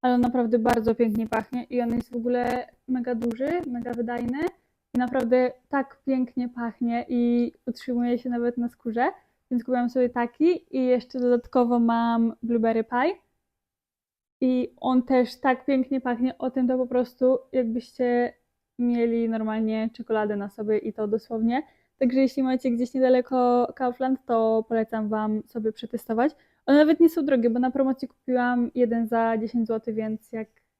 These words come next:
na półtora litra żelu do mycia się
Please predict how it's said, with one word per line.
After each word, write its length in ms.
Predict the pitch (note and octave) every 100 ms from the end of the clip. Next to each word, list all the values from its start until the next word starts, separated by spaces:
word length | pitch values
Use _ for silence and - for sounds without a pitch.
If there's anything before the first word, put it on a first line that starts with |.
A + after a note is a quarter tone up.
| -
na 220 | A3+ A#3
półtora 400 | A#3+ C#4 D4 C#4+
litra 440 | C#4+ C#4 C#4 D4 E4+ _ _ _ _ _ _ _ -
żelu 340 | B3 C4+ C4
do 440 | A#3+ B3 A#3+ A#3+ A#3+ C4
mycia 260 | B3 B3
się 220 | A#3+ D4